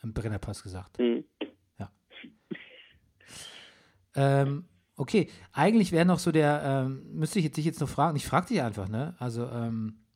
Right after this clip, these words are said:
Speaker 2: Ja.
Speaker 1: was war dein, dein wie dumm der W M und was war dein Highlight der W M?
Speaker 2: Oh Mann.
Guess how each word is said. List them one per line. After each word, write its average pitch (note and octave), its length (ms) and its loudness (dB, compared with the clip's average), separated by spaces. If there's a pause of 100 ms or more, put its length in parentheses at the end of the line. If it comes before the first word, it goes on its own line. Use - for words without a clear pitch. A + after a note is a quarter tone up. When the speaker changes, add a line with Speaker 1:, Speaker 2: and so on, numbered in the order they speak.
Speaker 2:
Ja. B2+ 220 6 (500)
Speaker 1:
was D3 180 0
war F#3 140 6
dein, F3+ 340 4 (100)
dein D#3 360 2
wie E3 160 0
dumm G3 240 6
der G3+ 180 4
W F#3+ 80 2
M G3 220 0
und D#3 100 -2
was D#3+ 140 -2
war E3 60 -2
dein D3+ 200 -2
Highlight B2+ 320 -2
der G2 140 -8
W G2+ 80 -10
M? F#2+ 240 -14 (1400)
Speaker 2:
Oh B2+ 120 4
Mann. A2 340 0